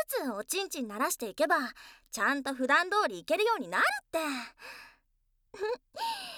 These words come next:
それにお兄さんのおちんちん、私はめっちゃいい感じだと思うよ。え？だってほら、こんなにカッチカチだし。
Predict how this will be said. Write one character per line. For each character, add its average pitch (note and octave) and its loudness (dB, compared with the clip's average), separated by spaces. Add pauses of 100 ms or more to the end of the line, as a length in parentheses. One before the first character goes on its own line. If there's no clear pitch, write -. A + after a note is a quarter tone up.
(100)
そ - 4
れ F#4+ 4
に G#4+ 2
お F4+ 2
兄 F#4+ 0
さ B4 2
ん C#4 -2
の G#3+ -6
お G3+ -10
ち E4+ -4
ん F#4 -6
ち C#4 -2
ん、 B3 -2 (460)
私 B3+ -2
は D4 2
め G3 -2
っ - -4 (160)
ち G4+ 0
ゃ G#4 6
い A4 4
い G#4+ -2
感 C5 6
じ C5 -4
だ C#5 4
と G#3+ -6
思 A3 0
う C#4 2
よ。 G3 -4 (1300)
え？ A3+ -4 (1000)
だ C4+ 6
っ D4 2
て - -20
ほ - -2
ら、 F#4 8 (960)
こ C4+ -4
ん A#3 0
な - -4
に - -2 (600)
カ - -2
ッ G#4+ -2 (160)
チ - -4
カ A#4 -2
チ A4+ -2
だ B4+ 2
し。 A4 0